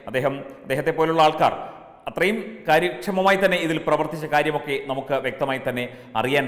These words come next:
സാധിക്കും. നമ്മൾ ഇതൊക്കെയാണ് മനസ്സിലാക്കേണ്ടത്, നമ്മൾ ഇതൊക്കെയാണ് നമ്മൾ, ആ, കാര്യമായി തന്നെ ഇതൊക്കെ നമ്മൾ മനസ്സിലാക്കേണ്ടതുണ്ട്. അതായത് അഡ്വക്കേറ്റ് കെ പരാശരൻ അടിയന്തരാവസ്ഥ കാലത്ത്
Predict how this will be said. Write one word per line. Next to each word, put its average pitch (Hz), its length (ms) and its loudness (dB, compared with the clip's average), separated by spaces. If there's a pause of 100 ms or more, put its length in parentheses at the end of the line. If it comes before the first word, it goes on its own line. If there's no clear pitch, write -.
(100)
സാധിക്കും. 110 440 -6
നമ്മൾ 175 180 2 (420)
ഇതൊക്കെയാണ് 196 440 2
മനസ്സിലാക്കേണ്ടത്, 156 720 2
നമ്മൾ 139 200 -4
ഇതൊക്കെയാണ് 180 420 2 (400)
നമ്മൾ, 165 180 4 (560)
ആ, - 20 4 (880)
കാര്യമായി 208 420 4
തന്നെ 175 220 2
ഇതൊക്കെ 156 260 2 (180)
നമ്മൾ 147 120 -2 (120)
മനസ്സിലാക്കേണ്ടതുണ്ട്. 139 760 0 (380)
അതായത് 139 320 4 (560)
അഡ്വക്കേറ്റ് 151 340 0
കെ 160 140 6
പരാശരൻ 165 400 4 (160)
അടിയന്തരാവസ്ഥ 151 580 0
കാലത്ത് 143 260 -2